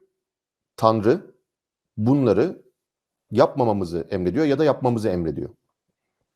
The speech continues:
E, Tanrı'nın emrettiği şeyler bizim ahlaki olarak yükümlü olduğumuz şeylerdir. E, yapmamamızı emrettiği şeyler de ahlaki yanlışlardır. Yani yapmamamız gereken şeylerdir. Bu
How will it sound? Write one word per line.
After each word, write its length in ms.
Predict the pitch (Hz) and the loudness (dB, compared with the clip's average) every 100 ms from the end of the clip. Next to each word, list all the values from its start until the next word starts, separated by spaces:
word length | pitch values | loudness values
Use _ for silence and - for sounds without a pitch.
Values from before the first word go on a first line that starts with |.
| _ _ - - _ _ _ - | _ _ -20 -20 _ _ _ 0
E, 140 | 107 | 2
Tanrı'nın 320 | 104 143 113 131 | 4 2 2 0
emrettiği 380 | 131 117 101 | 0 -2 -4
şeyler 280 | - 82 82 | -4 -2 -2
bizim 160 | 92 101 | -2 -2
ahlaki 720 | 95 98 92 - 90 78 - - | 0 2 0 -2 -4 -4 -8 -2
olarak 360 | 92 85 82 | 0 0 -2
yükümlü 280 | 95 104 110 | -6 -2 0
olduğumuz 240 | 120 135 | 0 -2
şeylerdir. 460 | 131 127 131 160 - _ - | -4 -2 -2 -4 -8 _ -2
E, 260 | 113 110 110 107 107 107 | 0 2 2 -2 -6 0
yapmamamızı 560 | 139 139 110 98 90 | 0 0 -4 -4 -4
emrettiği 380 | 98 92 90 87 | -4 -4 -4 -6
şeyler 300 | - 80 107 | -4 -2 0
de 40 | |
ahlaki 400 | 131 95 98 - | 0 0 0 0
yanlışlardır. 840 | 110 92 90 - 92 78 67 - _ | -2 -2 -4 -2 -2 -2 -6 -20 _
Yani 220 | 80 85 | -4 0
yapmamamız 480 | 90 - 85 80 78 | 0 0 -2 -2 -4
gereken 340 | 78 78 85 80 | -4 -4 -6 -8
şeylerdir. 420 | - - - 156 | -4 -2 -2 0
Bu 220 | 135 139 | -2 -2